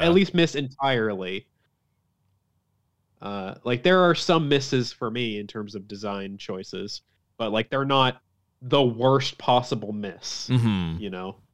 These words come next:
Speaker 1: Uh, it's not catastrophic. Uh, y-, you know, at least that part isn't catastrophic. Um, and I think the last thing I wanted to talk about was,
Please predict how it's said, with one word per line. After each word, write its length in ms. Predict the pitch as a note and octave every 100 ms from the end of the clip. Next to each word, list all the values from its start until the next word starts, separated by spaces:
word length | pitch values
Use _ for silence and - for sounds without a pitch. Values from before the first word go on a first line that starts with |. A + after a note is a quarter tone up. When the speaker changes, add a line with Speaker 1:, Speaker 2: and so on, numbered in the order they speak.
| _ _ _ _ _ _ _ -
Speaker 1:
Uh, 160 | G#2+ G2+
it's 140 | G#2
not 180 | C#3 B2+
catastrophic. 880 | - A#2+ A2 - G#2+ F#2 - - - - - - - -
Uh, 400 | G2+ F#2+ F2+ F#2 - _ _ _ _ _ _ _ _ _ _ _ -
y-, 140 | -
you 160 | - D3
know, 180 | A#2 G#2
at 120 | A2+
least 240 | C3 - -
that 280 | A2 G#2+
part 280 | - F#2+ G2
isn't 240 | A2 G#2+ -
catastrophic. 920 | G2 F#2 - F#2+ F#2+ A2 G#2+ - _ _
Um, 520 | C3 C3 B2+ A#2 A2+ A2+ _ _ _ _ _ _ _ _ _ _ _
and 200 | C#3 D3
I 80 | D3
think 260 | C#3+ B3+ B3+
the 100 | D#3+
last 600 | C#3+ F3 A3 B3 - -
thing 180 | B3+ B3
I 60 |
wanted 280 | A#3+ A#3+ A3+
to 80 | G#3
talk 320 | - G3 G3
about 520 | G3 F#3 F#3 F#3 - -
was, 920 | C3 C#3 C#3 C3+ C3+ C3 C3 - -